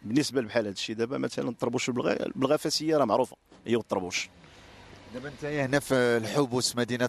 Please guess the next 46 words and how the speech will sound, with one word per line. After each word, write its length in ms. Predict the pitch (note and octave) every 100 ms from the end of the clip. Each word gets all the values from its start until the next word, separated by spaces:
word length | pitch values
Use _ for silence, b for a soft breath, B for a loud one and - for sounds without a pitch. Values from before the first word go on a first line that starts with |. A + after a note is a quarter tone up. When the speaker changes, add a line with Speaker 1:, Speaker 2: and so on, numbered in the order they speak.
| -
Speaker 2:
الدار 240 | F2+ A2+
البيضاء، 360 | G2+ G#2 E2+ D#2 - B B
شحال 260 | - F3 F#3
وانت 220 | D3+ D#3+
هنا 340 | C#3+ B2 A#2+
في 120 | A#2+
هذا 100 | A#2
المحل؟ 340 | G2+ G#2 - F2 - -
Speaker 1:
اش 300 | - - A#2
غادي 200 | C#3 C#3
نقول 200 | B2 A#2
لك 140 | A2 A2+
اخي، 280 | G2+ - G#2
انا 120 | A2
تقريبًا 400 | - B2 A#2+ C3
بديت، 360 | G2 A2+ A2+
انا 180 | A2 G#2+
كيف 200 | G2+ F#2
قلت 120 | F2+
لك، 120 | F#2 F#2+
بديت 240 | G2+ -
ألفين 360 | G#2 G#2+ G2+ F#2+
وثلاثة، 480 | F2+ F#2+ F2+ -
ألفين 280 | F2+ - F2
وربعة، 360 | F2 E2 C#3+ - -
ولكن، 420 | A2 A#2+ - B2+ - G#2+ F2+ - - - - -
آه، 160 | E2+ G#2
رسميًا 380 | - B2 C3 B2+
هنا 320 | G2+ - G#3+
بديت 220 | B2+ F3+
في، 160 | - F3
آه، 440 | D#3 D3 C#3 B2+
تقريبًا 400 | - - F3 D#3+
نقول 360 | C#3 A#2 C3+ C3
واحد 160 | G#2
العام 400 | G#2+ G2 G#2+ G2+
بعد، 180 | F#2+ E2 - A#2
ألفين 220 | - A2
وخمسة، 300 | G#2+ G2+ G#2+
ألفين 180 | - -
وستة، 280 | - - - -
رسميًا. 400 | G2+ A2 F2+ F2 -
Speaker 2:
عندك 320 | G#2+ B2 -
وليدات؟ 420 | C3+ C#3+ G#3 B3 _ -
Speaker 1:
اييه، 220 | G2+ G#2+
كاينين. 360 | - E2 E2+